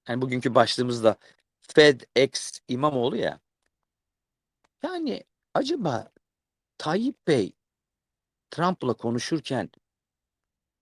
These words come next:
"Elon'a söyle de X'i de İmamoğlu'na kapatsın mı?" dedi.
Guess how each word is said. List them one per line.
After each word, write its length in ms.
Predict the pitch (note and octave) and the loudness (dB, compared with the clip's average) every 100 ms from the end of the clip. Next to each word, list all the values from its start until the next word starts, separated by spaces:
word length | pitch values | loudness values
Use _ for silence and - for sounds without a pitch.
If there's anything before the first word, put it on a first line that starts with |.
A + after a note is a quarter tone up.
| _ _ _ _ - | _ _ _ _ 2
"Elon'a 380 | D3+ F3+ D#3+ D3 | 6 6 4 2
söyle 440 | - C3 C#3+ F#3 | 2 4 6 4
de 200 | C#3+ E2+ - _ _ _ _ _ _ D#3+ | 4 2 0 _ _ _ _ _ _ -6
X'i 360 | D#3 - F#3+ | -4 -4 0
de 220 | C#3+ G#2 - _ _ _ _ _ _ | 2 2 -2 _ _ _ _ _ _
İmamoğlu'na 580 | C#3 F3 E3+ C#3+ C3 B2 | 2 4 6 4 4 0
kapatsın 640 | - B2+ C#3+ - B3 G#3 | -2 -4 -4 0 2 2
mı?" 140 | G#2+ E2 | 2 0
dedi. 260 | D2 C#2+ | -2 -4